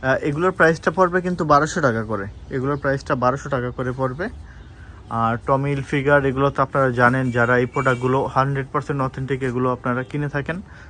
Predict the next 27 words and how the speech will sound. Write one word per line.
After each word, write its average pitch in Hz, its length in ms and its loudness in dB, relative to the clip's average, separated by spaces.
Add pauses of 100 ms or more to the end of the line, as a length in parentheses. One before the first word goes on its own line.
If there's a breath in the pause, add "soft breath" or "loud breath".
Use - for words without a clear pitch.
(140 loud breath)
তারা 127 200 -2
তো 131 120 -2
এই 127 60 0
বিষয়গুলো 123 440 0
জানেনই 117 400 0
এগুলোর 117 220 -2
প্রাইস 120 280 -2 (360)
সম্বন্ধে। 123 420 -2 (1040 loud breath)
So 120 380 2
এছাড়াও 139 400 2
আমাদের, 135 400 2 (180)
আহ, 123 280 0
WhatsApp 143 380 2
নাম্বার 131 260 2
থাকবে, 139 280 0
আপনারা 135 300 0
চাইলে 135 340 -2
WhatsApp 139 480 -4
নাম্বারে 135 480 -2 (520 loud breath)
আপনি 131 220 -2
মেসেজ 131 420 -4
করে 156 200 2
আপনার 139 240 -4
প্রাইসটা 123 440 -2
জেনে 131 260 -2
নিতে 123 200 -2
পারবেন। 117 400 -4